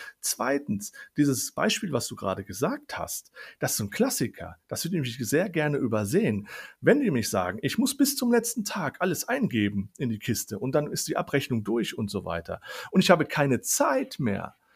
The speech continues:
das vernünftig zu prüfen, weil das wäre garantiert aufgefallen, wenn ihr die Zeit gehabt hättet,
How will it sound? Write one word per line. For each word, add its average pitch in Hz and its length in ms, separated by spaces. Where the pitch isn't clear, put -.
das - 180
vernünftig 190 500
zu - 140
prüfen, 294 500
weil 180 120
das 196 180
wäre 160 120
garantiert 135 640
aufgefallen, 180 760
wenn 156 180
ihr 233 140
die 175 120
Zeit 302 360
gehabt 190 380
hättet, - 460